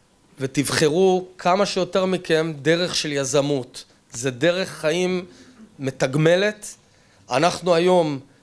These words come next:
במשרד הכלכלה ובממשלת ישראל, אה, עושים צעדים כדי לתת רוח גבית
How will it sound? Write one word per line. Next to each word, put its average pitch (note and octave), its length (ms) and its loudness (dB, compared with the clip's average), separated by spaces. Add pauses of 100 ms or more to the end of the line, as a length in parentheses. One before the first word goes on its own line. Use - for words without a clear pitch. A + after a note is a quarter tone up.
(140)
במשרד E3+ 540 0
הכלכלה C3 500 -4
ובממשלת B2+ 640 -2
ישראל, D3+ 500 0 (960)
אה, D3+ 80 -2 (120)
עושים G3+ 380 0
צעדים F3+ 720 0
כדי F3 600 -2
לתת F#3 380 -4
רוח G3 360 0
גבית D#3+ 440 -4